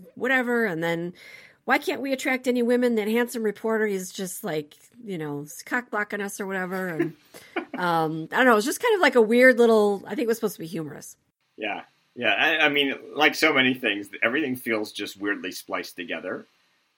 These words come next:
Speaker 2: Um, doesn't mean it doesn't work. It just, it doesn't flow naturally. It's just all of a sudden you're like, "Well, what's happening?" We're having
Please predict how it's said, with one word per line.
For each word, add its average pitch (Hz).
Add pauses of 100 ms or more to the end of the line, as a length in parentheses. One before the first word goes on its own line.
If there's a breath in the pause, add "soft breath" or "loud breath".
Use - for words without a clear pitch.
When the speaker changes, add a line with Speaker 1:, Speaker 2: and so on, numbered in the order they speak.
Speaker 2:
Um, 82
doesn't 180
mean 143
it 117
doesn't 113
work. 107
It 104
just, 110
it 113
doesn't 98
flow 98
naturally. 80
It's -
just -
all 92
of 82
a 85
sudden 90
you're 78
like, -
"Well, 107
what's 110
happening?" 143
We're 98
having 92